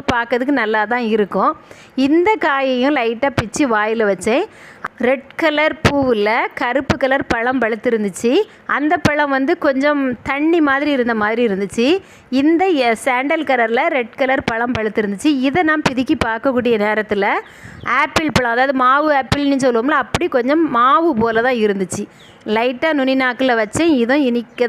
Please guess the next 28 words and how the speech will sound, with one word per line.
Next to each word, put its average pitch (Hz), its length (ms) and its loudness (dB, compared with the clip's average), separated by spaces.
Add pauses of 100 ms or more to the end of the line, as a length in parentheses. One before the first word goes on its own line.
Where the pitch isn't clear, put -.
தான் 269 200 -2
செய்துச்சு. 220 440 0 (460)
நான் 226 160 0
ஃபுல்லா 247 300 -2 (120)
டேஸ்ட் 220 260 0 (100)
பண்ணல. 196 320 -2 (640)
இதுலயும் 349 460 2 (180)
அந்த 277 140 0 (120)
விதைய 339 300 2 (140)
பார்த்தீங்கன்னா, 233 580 0 (600)
ஒரு 330 280 2
விதை 320 300 2
வந்து 254 280 0 (220)
கொஞ்சம் 277 520 2
அந்த 247 120 -2 (140)
பனங்காயில 269 640 -2 (560)
சூன்னு 302 420 2 (220)
காய் 254 280 0
அப்படின்னு 240 280 -4
சொல்லுவோம்ல, 254 280 2 (240)
அந்த 233 200 0
விதை 254 260 2
வந்து 262 200 0 (120)
முளைக்க 302 380 0 (120)
திறனற்ற 277 520 0 (640)
மொ-, 226 140 0 (100)
காயா 254 360 0
இருக்கும்ல, 240 380 0